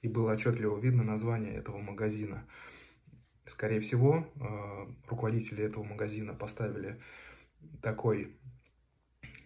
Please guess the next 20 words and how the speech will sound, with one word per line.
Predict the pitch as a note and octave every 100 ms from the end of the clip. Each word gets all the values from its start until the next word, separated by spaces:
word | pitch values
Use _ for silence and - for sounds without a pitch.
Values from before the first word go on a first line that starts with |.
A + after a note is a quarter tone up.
| -
э, | - G#2+ G2+ B2 - -
рекламный | A#2+ A#2 A#2 A2 G2+ F#2 - _ _ _ _ -
щит, | - A#2 B2 - -
можно | A#2+ A#2+
сказать, | A#2+ A#2+ A#2 A#2+ - - - - - -
который | - G#2+ A#2 A2 G#2 - -
стал | - - A2+ A2+ G#2+
пользоваться | - A2+ A2 G#2 -
популярностью | - G2+ A#2 A2+ A2+ G2+ - F#2+
среди, | F#2+ A2+ A2 G#2+ G#2 G#2 - - - -
э, | - F#2 - F#2+ - B2 - - -
жителей | A#2 A#2 A2 G2
города. | G2 A#2+ C#3+ C#3+ C#3+ - - - -
О | A2+
нем | A2+ G#2+
быстро | A#2 A#2+ - F#2 -
массово | A#2+ A#2 A2 G#2+ G2+
узнали, | G#2 G#2+ B2 C#3+ B2+
и, | - A2 G#2+
посмотрев | G#2+ G#2+ B2+ - G#2+